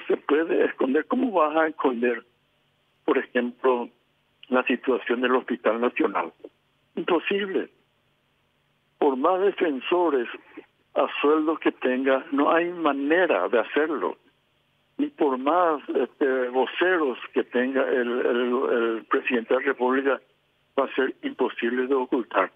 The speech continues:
Entonces, <clears throat> es ca-, casi como una desesperación, porque no pueden instalarnos la idea de que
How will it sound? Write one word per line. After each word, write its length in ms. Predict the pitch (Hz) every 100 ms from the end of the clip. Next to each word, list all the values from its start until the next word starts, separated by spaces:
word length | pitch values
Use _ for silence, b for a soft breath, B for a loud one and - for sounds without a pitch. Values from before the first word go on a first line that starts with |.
| _ _ _ _ _ _
Entonces, 600 | 151 139 196 202 170 160 - -
<clears throat> 720 | - 247 _ _ _ _ -
es 120 | 190
ca-, 180 | - 220 -
casi 340 | 170 175 214
como 340 | 196 196 156 -
una 360 | 160 170 151 -
desesperación, 1300 | 139 151 - 170 147 - 180 143 117 - 135 143 127 - _ _ _ _ _ _
porque 380 | 175 139 - 147
no 500 | 131 139 165 185 226 - _
pueden 380 | 147 160 170 180 -
instalarnos 1080 | 147 - 131 110 113 147 160 143 110 95 - - _ _ _ _ _ _ _ _ _ _ _ _ -
la 300 | 135 139 -
idea 600 | 139 120 120 143 135 135 - _
de 120 | 127
que 360 | - - 117